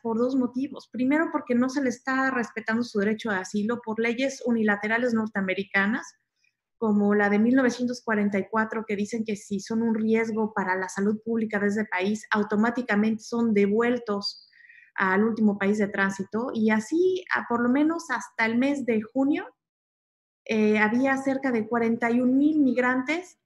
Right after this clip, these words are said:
mexicanos y centroamericanos que habían sido deportados bajo esa premisa. Lo otro es que los tiempos difíciles que estamos viviendo por el coronavirus, obviamente, eh, quedan fuera de los sistemas de salud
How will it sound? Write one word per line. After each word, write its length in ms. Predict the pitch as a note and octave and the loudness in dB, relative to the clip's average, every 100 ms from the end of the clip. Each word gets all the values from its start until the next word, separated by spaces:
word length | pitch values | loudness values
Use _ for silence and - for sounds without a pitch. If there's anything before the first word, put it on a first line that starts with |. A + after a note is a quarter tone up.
| - | 0
mexicanos 880 | A#3 A#3 A#3 C#4+ D4 D4 D4+ - - | 2 2 -2 2 4 4 2 -4 -8
y 140 | A#3 | -8
centroamericanos 1120 | - E4+ E4 D4 A#3 G#3+ G#3+ A3 B3 F4+ - _ _ _ _ _ - | -2 -2 0 2 2 2 2 2 2 -2 -10 _ _ _ _ _ 0
que 80 | |
habían 340 | A3+ A#3+ C4 C4+ | 0 2 2 0
sido 320 | C4 B3+ A#3+ | -2 -2 0
deportados 580 | G#3+ G#3+ G#3 A#3 B3+ A3 | -2 -4 -4 -4 -4 -2
bajo 280 | G#3+ - G3+ | -2 0 -2
esa 220 | G3+ G3+ | -2 -6
premisa. 600 | F3+ F#3 F3+ F3+ - - _ _ _ _ | -8 -10 -12 -14 -18 -20 _ _ _ _
Lo 200 | - D4 | 0 0
otro 180 | E4 F#4 | 2 0
es 100 | F4+ | -2
que 120 | - | 0
los 240 | D4 B3+ - | 2 0 0
tiempos 400 | D4+ D#4 E4+ C4 | 0 0 0 -2
difíciles 520 | B3+ C#4+ C4+ B3+ A#3+ | -4 -4 -4 -4 -4
que 100 | A3 | -6
estamos 300 | A3+ A3+ A3 | -2 -2 0
viviendo 380 | G#3 A3 A3+ A#3+ | 0 2 0 0
por 140 | G#3 | -2
el 100 | G3 | -2
coronavirus, 880 | G3 F#3+ F#3+ F#3 A3+ A#3+ E4+ - _ _ - _ | -2 -2 -2 -2 -2 -4 -8 -12 _ _ -20 _
obviamente, 840 | B3+ C#4+ C#4+ C#4+ C#4+ D4 D4+ D4 - - _ | -2 2 2 2 2 2 2 0 -4 -20 _
eh, 960 | A#3 A3 A3 G#3+ G#3+ G#3+ G#3 G#3 G3 - - - | -2 0 2 2 4 4 2 0 -2 -6 -10 -2
quedan 280 | D4+ D#4+ - | 2 2 2
fuera 440 | C#4+ D4+ D4 B3 | 2 4 4 4
de 100 | G#3+ | 2
los 140 | G#3+ A3 | 0 -4
sistemas 400 | G3+ B3 A#3+ A3 | -4 -2 0 0
de 120 | G3+ | -2
salud 380 | G3 G3 C#4 | 0 -2 -2